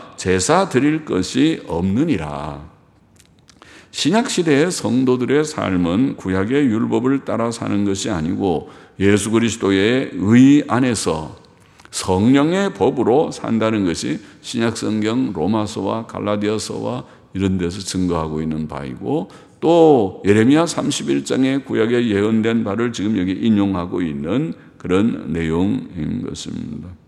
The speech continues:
성령의 법은 종의 법이 아니고 자유의 법입니다.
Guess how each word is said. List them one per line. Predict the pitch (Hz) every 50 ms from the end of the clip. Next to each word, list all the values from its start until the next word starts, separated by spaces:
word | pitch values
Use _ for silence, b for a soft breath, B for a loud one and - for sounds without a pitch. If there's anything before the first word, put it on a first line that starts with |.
| _ _ _ _ _ _ _ _ _ _ _ _ _ _ _ _ _ _ _ _ _ _ _ _ _ _ _ _ _ _ _ _ _ _ _ _ _ _ _ _ _ b b b b b b b b
성령의 | - - - 104 107 127 160 175 196 214 226 233
법은 | 185 180 170 180 208 214 208
종의 | - - 101 92 101 131 170 196
법이 | 185 185 180 190 202 190
아니고 | 170 156 131 98 98 110 135 160 175
자유의 | - - - - 80 87 92 107 127 160 185 185
법입니다. | 160 123 117 117 127 131 135 123 98 80 76 71